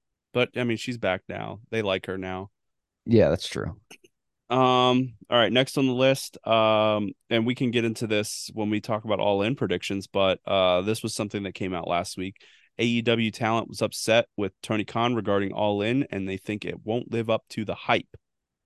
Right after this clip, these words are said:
Speaker 2: What do you think about that?
Speaker 1: Um,
Speaker 2: Agree or disagree?
Speaker 1: It depends on what kind of hype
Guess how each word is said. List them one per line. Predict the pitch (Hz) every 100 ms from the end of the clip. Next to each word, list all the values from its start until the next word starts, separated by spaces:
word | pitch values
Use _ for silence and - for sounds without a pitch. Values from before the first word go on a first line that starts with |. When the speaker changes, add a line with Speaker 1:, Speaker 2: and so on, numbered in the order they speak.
| -
Speaker 2:
What | 113
do | 104
you | 113
think | - 95
about | 64 58
that? | - 50 - _ 92 _ _ _ -
Speaker 1:
Um, | 117 113 117 117 113
Speaker 2:
Agree | 110 101 104
or | 104
disagree? | 95 95 - - - 98 _ _ _ _ _
Speaker 1:
It | - 131
depends | 135 160 175 196 156
on | - 135 151 151 147
what | 135 120 135
kind | - 143 143
of | 110
hype | - 131 170 -